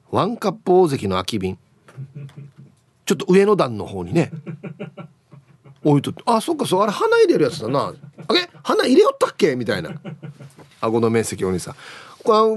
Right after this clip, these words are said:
顎の面積お兄さん、いっぱい今日面白いのあった。ね。うん。印鑑マット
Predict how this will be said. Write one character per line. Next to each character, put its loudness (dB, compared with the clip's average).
顎 2
の 4
面 4
積 4
お 4
兄 4
さ 4
ん、 0
い 0
っ 2
ぱ 2
い -4
今 -14
日 0
面 2
白 2
い 2
の -2
あ -4
っ -10
た。 -10
ね。 0
う -8
ん。 -6
印 -4
鑑 -4
マ -2
ッ -10
ト -4